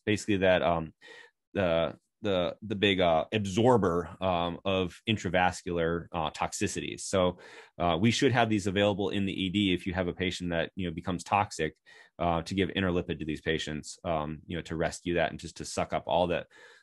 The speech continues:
the, um, intravascular anesthetic agent that you can. Um, a couple things to remember though.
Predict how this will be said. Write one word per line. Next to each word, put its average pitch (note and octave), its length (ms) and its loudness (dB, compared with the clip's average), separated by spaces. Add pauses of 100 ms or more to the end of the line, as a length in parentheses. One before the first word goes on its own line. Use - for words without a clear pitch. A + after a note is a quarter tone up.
(160)
the, F2+ 120 2
um, D2 440 0
intravascular F2 840 0
anesthetic E2+ 460 -2
agent D#2+ 260 -4
that - 100 -10
you C2+ 120 -6
can. C2+ 400 -10 (580)
Um, G2 260 4
a - 20 -14
couple G3 260 4
things C#3+ 280 0
to A#2+ 80 -4
remember G#2+ 340 0
though. C#3 260 2